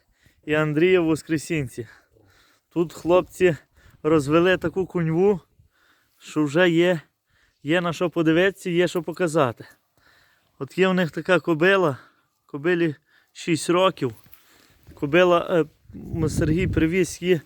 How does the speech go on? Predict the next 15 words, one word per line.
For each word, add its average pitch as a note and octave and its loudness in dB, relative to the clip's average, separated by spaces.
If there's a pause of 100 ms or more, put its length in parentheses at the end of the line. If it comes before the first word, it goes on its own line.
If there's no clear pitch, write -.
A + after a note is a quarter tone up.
(840)
по-моєму, E3 0
з - -2
Запоріжжя, D#3+ 0
і C#3+ 2
вона D#3 -2
має E3 -2
дійсно E3 -4
с-, - -14
совєтську D#3+ -2 (400)
кров. F3 2
І D#3 2
подивитися, E3+ -2
наприклад, E3+ -2
які E3+ -2
є, E3+ 2